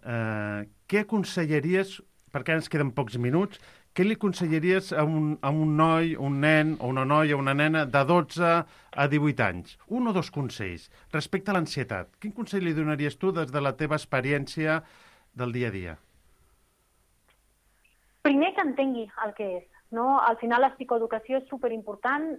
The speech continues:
Speaker 2: i és entendre bé per què li passa el que li passa, no? La,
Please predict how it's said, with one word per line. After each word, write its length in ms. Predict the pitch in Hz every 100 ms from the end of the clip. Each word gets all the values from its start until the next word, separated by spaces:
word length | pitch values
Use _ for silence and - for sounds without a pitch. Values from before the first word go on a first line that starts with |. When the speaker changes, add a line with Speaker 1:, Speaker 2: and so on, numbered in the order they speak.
| -
Speaker 2:
i 160 | 214 208
és 400 | 208 - - - - -
entendre 460 | 208 208 240 247 247
bé 120 | 254 302 - _ _ _ -
per 140 | 233 214
què 80 | 240
li 160 | 254
passa 320 | 226 233 196
el 80 | 175
que 80 | 190
li 140 | 175 180
passa, 320 | 175 - 175
no? 220 | 208 262
La, 160 | 233